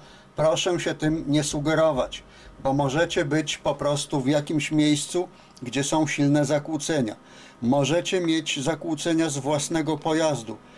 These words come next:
od wszelkiego rodzaju urządzeń typu, ym, załóżmy, podnosimy szybę do góry, gdzie silniczek iskrzy, możemy wtedy usłyszeć w radiu zakłócenia. Tym bardziej w takim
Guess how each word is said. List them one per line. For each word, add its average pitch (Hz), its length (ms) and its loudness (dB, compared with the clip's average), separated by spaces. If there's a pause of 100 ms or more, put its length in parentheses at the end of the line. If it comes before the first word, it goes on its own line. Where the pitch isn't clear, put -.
(180)
od 139 180 -2
wszelkiego 156 540 0
rodzaju 151 600 2 (440)
urządzeń 147 540 2
typu, 151 520 0 (460)
ym, 120 440 -4 (260)
załóżmy, 147 600 2
podnosimy 151 640 2
szybę 147 380 2
do 147 140 2
góry, 151 400 4 (300)
gdzie 151 220 0
silniczek 151 720 0
iskrzy, 147 560 2 (520)
możemy 139 500 4
wtedy 143 300 2
usłyszeć 135 540 -2
w 113 60 -4
radiu 135 420 2
zakłócenia. 135 680 -2
Tym 226 200 -4
bardziej 165 480 0 (320)
w - 140 -14
takim 170 560 -2